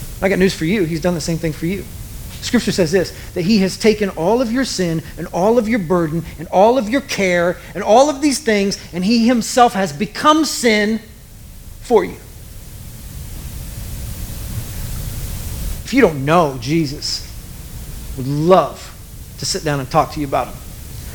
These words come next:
I get a little nerded out about him sometimes, a little bit,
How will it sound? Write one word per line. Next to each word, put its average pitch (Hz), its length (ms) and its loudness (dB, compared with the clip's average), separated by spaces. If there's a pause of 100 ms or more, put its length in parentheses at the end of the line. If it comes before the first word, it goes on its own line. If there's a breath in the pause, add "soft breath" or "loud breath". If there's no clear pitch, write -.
(180 loud breath)
I 247 80 0
get 190 160 6
a 226 40 4
little 233 200 4
nerded 226 380 2
out 196 200 4
about 240 240 2
him 285 100 2
sometimes, 302 640 0 (1700)
a 170 60 8
little 226 220 6
bit, 302 240 4